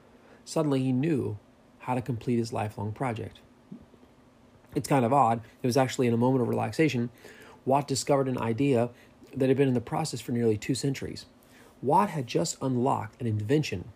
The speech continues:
that would dramatically alter human history in a way that was greater than, than any since the agricultural revolution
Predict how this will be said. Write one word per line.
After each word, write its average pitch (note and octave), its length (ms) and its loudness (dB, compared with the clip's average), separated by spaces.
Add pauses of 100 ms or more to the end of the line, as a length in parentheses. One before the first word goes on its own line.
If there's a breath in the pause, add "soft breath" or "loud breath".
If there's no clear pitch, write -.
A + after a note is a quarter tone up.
(1040)
that D3+ 120 2
would C3+ 100 0
dramatically D3 500 2
alter C#3+ 380 2
human E3+ 300 -2
history A#2+ 360 -4 (320 loud breath)
in C#3+ 100 4
a C#3 60 6
way C#3+ 180 8
that D3 80 4
was A#2+ 140 -2
greater C3 400 0
than, A#2 300 -2
than C3 200 -6
any D#3+ 220 0
since C#3 240 -2
the - 160 -4
agricultural C3 580 -2
revolution A#2 600 -2